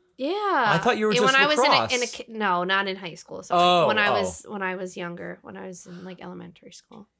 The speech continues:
Speaker 2: Oh, shit.
Speaker 1: And
Speaker 2: Okay.
Speaker 1: middle school. So, yeah, I used to love it. And, like, I just kinda got out of shape and I just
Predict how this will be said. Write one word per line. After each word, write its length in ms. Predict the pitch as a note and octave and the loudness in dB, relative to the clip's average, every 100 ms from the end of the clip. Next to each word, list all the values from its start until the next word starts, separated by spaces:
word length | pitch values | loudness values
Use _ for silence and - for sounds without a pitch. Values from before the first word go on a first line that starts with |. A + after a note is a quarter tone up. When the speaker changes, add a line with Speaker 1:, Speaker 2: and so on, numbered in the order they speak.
| - | -10
Speaker 2:
Oh, 160 | D#3+ E3+ | -6 -4
shit. 420 | - E3+ F3+ G#2 | -4 -4 -6 -6
Speaker 1:
And 160 | B2+ | -4
Speaker 2:
Okay. 160 | A#2 A#2+ | -2 -2
Speaker 1:
middle 180 | F3 E3 | -2 -8
school. 280 | - - G3 | -12 -20 -20
So, 340 | - - G3+ - _ _ _ | -18 -16 -16 -20 _ _ _
yeah, 260 | A3+ D#4 | 0 2
I 200 | C4 F#3+ | 2 0
used 200 | G#3 C4 | -2 -4
to 60 | B3 | -2
love 180 | B3 G#3+ | -2 -2
it. 40 | |
And, 100 | G#3 | -2
like, 280 | G#3+ G#3 - - | -4 -4 -12 -14
I 180 | A3 A3 | -12 -8
just 260 | G#3 - | -10 -10
kinda 200 | - G#3+ | -8 -6
got 140 | G3 F3+ | -6 -8
out 180 | F3+ F3 | -8 -10
of 40 | |
shape 380 | - C#4+ C#4+ C4+ | -12 -12 -12 -12
and 100 | G3+ | -12
I 80 | |
just 140 | G3 | -10